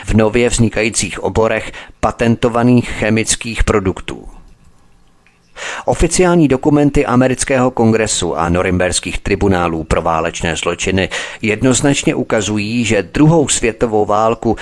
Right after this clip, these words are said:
nejen představoval, ale také logisticky a technicky umožňoval největší a nejznámější ropný chemický kartel té doby, a to německý kartel I G Farben, který tvořily společnosti Bayer,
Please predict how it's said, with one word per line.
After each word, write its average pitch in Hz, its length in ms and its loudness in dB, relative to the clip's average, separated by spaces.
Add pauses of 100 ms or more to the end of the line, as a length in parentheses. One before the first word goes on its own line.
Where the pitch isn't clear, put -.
(120)
nejen 98 480 0
představoval, 90 840 0 (180)
ale 95 240 -2
také 95 380 -2
logisticky 92 880 -2
a 90 120 -2
technicky - 600 -2
umožňoval 101 880 0 (240)
největší 117 680 0
a 101 100 0
nejznámější 123 920 2
ropný 117 440 2
chemický 117 560 0
kartel 110 480 0
té 110 240 0
doby, 90 360 -2 (340)
a - 120 -4
to 123 220 0
německý 120 520 2
kartel 107 540 -2 (220)
I 104 200 -8
G 98 260 0
Farben, 71 600 -4 (220)
který 98 340 -4
tvořily 95 440 -2
společnosti 95 720 -2
Bayer, 104 500 0